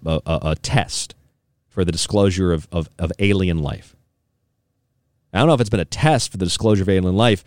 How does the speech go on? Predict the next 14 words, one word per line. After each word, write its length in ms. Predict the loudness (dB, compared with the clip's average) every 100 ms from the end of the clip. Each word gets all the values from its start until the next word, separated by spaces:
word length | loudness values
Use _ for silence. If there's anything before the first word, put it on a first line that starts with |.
| -14 -2
but 80 | 0
I 80 |
can 80 | 0
tell 140 | 2 2
you 100 | 2
this, 340 | 2 0 -4 -14 _ -6
it 140 | -4
certainly 920 | -2 -2 0 0 0 0 0 -2 -6 -10 _ _ _ _ _ _ _ _ _ _ _ _ _ _ _
feels 320 | 2 4 4
more 220 | 2 2
like 180 | 2 0
an 80 | 0
alien 340 | 2 2 2
invasion. 800 | 0 0 2 2 2 -4 -10 -16